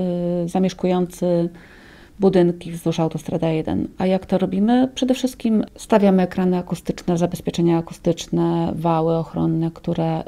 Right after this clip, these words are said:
oddzielają to źródło hałasu od, ym, od ludzi, którzy zamieszkują wzdłuż autostrady. Te ekrany akustyczne, y, występują w bardzo wielu miejscach na autostradzie A jeden. Wybudowane zostały już jakiś czas temu. Staramy się,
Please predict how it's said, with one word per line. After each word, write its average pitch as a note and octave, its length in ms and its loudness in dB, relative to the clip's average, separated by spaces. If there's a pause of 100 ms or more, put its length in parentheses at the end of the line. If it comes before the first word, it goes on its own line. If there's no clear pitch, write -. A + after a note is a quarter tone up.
oddzielają F3+ 600 2
to D#3+ 140 -2
źródło F3+ 320 0
hałasu F3 760 -4
od, E3+ 360 -4
ym, D#3+ 540 0 (300)
od G3+ 140 -2
ludzi, F3+ 300 0
którzy E3 320 -4
zamieszkują D#3+ 720 -2 (280)
wzdłuż F3 300 0
autostrady. E3 640 -2
Te G3+ 120 0
ekrany G#3+ 320 0
akustyczne, F#3 720 -2 (640)
y, D#3+ 420 2
występują F3+ 500 0
w E3+ 40 -4
bardzo F3+ 240 -2
wielu E3+ 220 0
miejscach E3+ 380 0
na F3 60 -2
autostradzie E3+ 520 -2
A F3+ 80 -2
jeden. F3 460 0 (440)
Wybudowane F#3 640 0
zostały F3 480 -2
już G#3+ 300 0
jakiś G3 340 -2
czas F3 200 -6
temu. E3+ 720 0
Staramy F#3 440 0
się, E3+ 240 -2